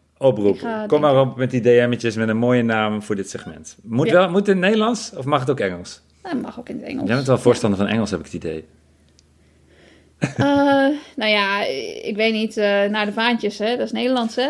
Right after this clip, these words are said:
Speaker 1: Ja, maar oh, ja, hoe zou je dat vertalen trouwens? Sorry, want ik was dus in Berlijn.
Speaker 2: Ja.
Speaker 1: Dan vragen veel mensen, "Hey, hoe, hoe heet je podcast dan?"
Speaker 2: Ja.
Speaker 1: Ja, naar de vaantjes, ja. Mm, eh, totally fucked up.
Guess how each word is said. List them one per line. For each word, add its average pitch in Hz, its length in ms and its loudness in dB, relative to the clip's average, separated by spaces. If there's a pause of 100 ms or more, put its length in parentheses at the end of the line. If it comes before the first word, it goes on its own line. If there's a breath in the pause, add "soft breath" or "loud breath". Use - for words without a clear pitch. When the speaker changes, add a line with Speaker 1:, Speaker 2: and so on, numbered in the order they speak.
Speaker 1:
Ja, 196 300 4
maar 160 260 2
oh, 196 280 4
ja, 175 100 2
hoe 196 140 6
zou 226 120 4
je 220 60 4
dat 214 100 2
vertalen 160 460 0
trouwens? 139 320 -2
Sorry, 147 380 -2
want 151 260 -6
ik 143 140 -10
was 180 160 2
dus 151 160 -2
in 160 100 0
Berlijn. 170 280 2
Speaker 2:
Ja. 135 60 6
Speaker 1:
Dan 247 80 4
vragen 156 180 0
veel 170 140 2
mensen, 170 260 -2
"Hey, 220 100 -2
hoe, 208 260 2
hoe 196 120 2
heet 214 120 2
je 208 60 -10
podcast 139 360 -2
dan?" 175 280 0 (340 loud breath)
Speaker 2:
Ja. 240 280 2
Speaker 1:
Ja, 117 540 2
naar 110 180 -4
de 101 60 -4
vaantjes, 117 380 -2
ja. 117 300 2
Mm, 110 500 -2
eh, 107 420 -4 (460)
totally 120 520 0
fucked 139 640 2
up. 120 340 2